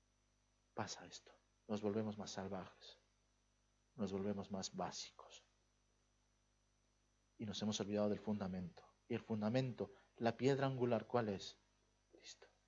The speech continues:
La fe en Cristo. Y cuando no, el hombre quiere creer en Dios, a veces termina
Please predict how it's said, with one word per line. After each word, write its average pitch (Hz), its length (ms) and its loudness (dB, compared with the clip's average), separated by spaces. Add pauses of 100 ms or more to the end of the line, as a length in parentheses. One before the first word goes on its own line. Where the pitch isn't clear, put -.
(1400)
La 101 140 2
fe - 520 -4 (360)
en - 100 -18
Cristo. - 420 -14 (1900)
Y 135 100 -2
cuando 120 760 4
no, 127 420 8
el 147 140 6
hombre 139 560 6
quiere 160 300 8
creer 117 520 4 (400)
en 113 220 -4
Dios, 175 380 2 (720)
a 104 160 4
veces 107 360 -2
termina 98 560 -2